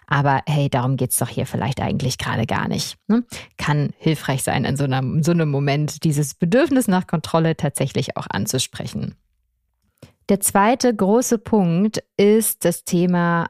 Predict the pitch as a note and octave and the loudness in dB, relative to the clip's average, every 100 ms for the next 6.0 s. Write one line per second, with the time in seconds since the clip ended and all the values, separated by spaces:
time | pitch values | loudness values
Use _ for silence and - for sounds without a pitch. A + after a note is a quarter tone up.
0 | _ - E3 F3 F3+ - - E3+ D#3 D3+ | _ 0 2 2 -2 -6 -2 0 0 0
1 | C#3+ C#3+ C#3 - D3+ D#3 D#3+ D3+ D3+ - | 0 0 -2 -4 -4 0 0 0 -2 -4
2 | - A2 - - G#2+ G#2+ - - - E3+ | -4 -2 -2 0 -2 -2 -4 -4 -4 0
3 | G3 G#3 - E4 C#4+ F4 - F3 D#3+ D#3+ | 4 4 4 0 0 -2 0 4 4 4
4 | E3+ - F3+ A3 - A3 F#3 F#3+ F3+ F3 | 2 -2 2 0 2 0 2 2 0 0
5 | - F#3 - F3 E3+ F3 F3+ G#3 C#4 | 0 0 0 -4 -2 -2 0 0 -4